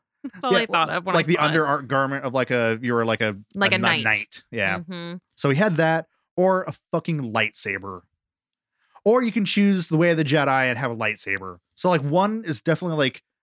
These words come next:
Speaker 2: an offensive weapon and one is, like, protection, like, defensive.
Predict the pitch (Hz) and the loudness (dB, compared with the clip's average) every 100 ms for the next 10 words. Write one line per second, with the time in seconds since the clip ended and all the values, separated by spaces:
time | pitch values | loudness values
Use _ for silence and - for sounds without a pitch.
0 | _ _ - 120 120 - 160 170 165 175 | _ _ -4 0 -2 0 0 0 0 0
1 | 160 120 139 - 101 98 113 139 139 156 | 0 0 0 0 -4 -6 -10 -8 -2 0
2 | 165 165 147 139 143 131 - _ _ _ | 0 -2 -2 0 0 0 -4 _ _ _
3 | _ - 156 247 - 107 101 104 - 165 | _ -6 -2 -2 -2 -6 -6 -8 -8 -4
4 | 117 101 98 92 | -4 -6 -12 -12